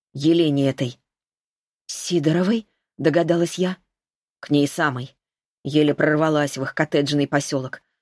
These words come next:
Там охрана, как во дворце. Хотя дворцы и есть. В общем, номер дома-то я знала. Стала прогуливаться, ждать, когда она появится.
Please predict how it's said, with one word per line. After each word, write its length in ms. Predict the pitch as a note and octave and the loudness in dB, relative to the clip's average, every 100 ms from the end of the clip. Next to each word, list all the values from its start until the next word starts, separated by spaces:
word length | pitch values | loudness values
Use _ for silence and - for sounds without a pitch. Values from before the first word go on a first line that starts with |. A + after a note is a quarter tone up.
| _ _ | _ _
Там 260 | F#3+ F3 | 0 2
охрана, 480 | D3+ - F3+ F#3 D3+ | 2 2 2 2 0
как 180 | D#3+ D3 | 0 0
во 120 | D3 | 2
дворце. 600 | D3 D3+ C#3+ - C#3+ B2+ - _ _ _ _ - | 2 0 -2 -4 -4 -4 -8 _ _ _ _ -6
Хотя 480 | C#3 - G3+ D3+ - | -4 0 0 -2 -4
дворцы 480 | D3+ G3 F3 - G3+ | 0 0 0 0 0
и 100 | F#3+ | 2
есть. 420 | C3+ E3+ - - _ _ _ _ | 2 0 -2 -10 _ _ _ _
В 80 | F3+ | -2
общем, 380 | F3+ - D3+ C3 _ _ | 0 2 -2 -2 _ _
номер 340 | D#3+ F3+ D#3 | 2 4 2
дома-то 320 | C#3+ E3 C#3+ D3 | 2 2 2 2
я 160 | D3+ | 2
знала. 400 | D3 G3+ E3 D3+ - _ _ _ | 0 0 -2 -4 -14 _ _ _
Стала 260 | - E3+ D#3+ | 0 0 2
прогуливаться, 640 | - D3 A3 F#3 C#3+ - | 0 2 2 2 0 -4
ждать, 380 | C3 E3+ D#3 - | -2 -2 -2 -6
когда 260 | C3 C3 | -2 0
она 160 | C#3 C3+ | 2 0
появится. 600 | C#3+ C#3+ E3 C3 - D3+ | 2 0 0 -2 -8 -16